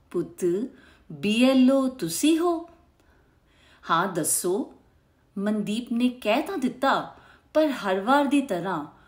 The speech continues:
ਉਸਦੇ ਚਿਹਰੇ ਤੇ ਕੰਮ ਨੂੰ ਬਿਪਤਾ ਸਮਝਣ ਵਾਲੇ ਨਕਸ਼ ਉੱਭਰ ਆਏ। "ਮੈਂ ਜੀ ਵੋਟਰ ਕਾਰਡ ਤੇ ਆਪਦੀ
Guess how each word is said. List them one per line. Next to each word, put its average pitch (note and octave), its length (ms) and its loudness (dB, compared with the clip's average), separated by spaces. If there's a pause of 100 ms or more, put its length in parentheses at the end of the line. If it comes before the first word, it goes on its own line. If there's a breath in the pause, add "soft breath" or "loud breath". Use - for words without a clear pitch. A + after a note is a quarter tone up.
(220 soft breath)
ਉਸਦੇ A3+ 260 0
ਚਿਹਰੇ A#3+ 460 0
ਤੇ G3 280 -2
ਕੰਮ A3 440 0
ਨੂੰ B3+ 220 4
ਬਿਪਤਾ G3+ 400 -2
ਸਮਝਣ A#3 500 -2
ਵਾਲੇ F3+ 340 -2
ਨਕਸ਼ G3 460 -2
ਉੱਭਰ G#3 260 0
ਆਏ। D#3+ 200 -8 (1500 soft breath)
"ਮੈਂ A3 360 2
ਜੀ C#4+ 500 2
ਵੋਟਰ G3+ 420 0
ਕਾਰਡ A#3+ 320 0
ਤੇ B3+ 200 0
ਆਪਦੀ G#3 420 -2